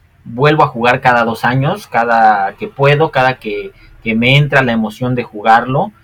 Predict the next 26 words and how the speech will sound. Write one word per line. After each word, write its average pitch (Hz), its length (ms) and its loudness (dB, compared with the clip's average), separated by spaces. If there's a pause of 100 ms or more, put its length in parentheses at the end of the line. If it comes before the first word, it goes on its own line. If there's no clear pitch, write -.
(200)
Eh, 113 480 0
tiene 135 320 2
historias 135 540 0
secundarias 120 600 -4
muy 123 200 -2
bu-, 117 280 -8
buenas, 131 420 -2
tiene 143 180 0
una 135 120 2
historia 131 340 -4
principal 123 500 -6
bastante 131 440 -4
buena, 131 440 -6 (280)
tiene 151 200 0
un 151 100 2
mundo 147 300 2
abierto 135 500 0
donde 113 340 -2
no 123 200 -2
te 147 120 -2
vas 139 200 0
a 151 40 4
aburrir 117 400 -4
nunca 123 640 2 (380)
de 110 160 -2
jugar 139 540 4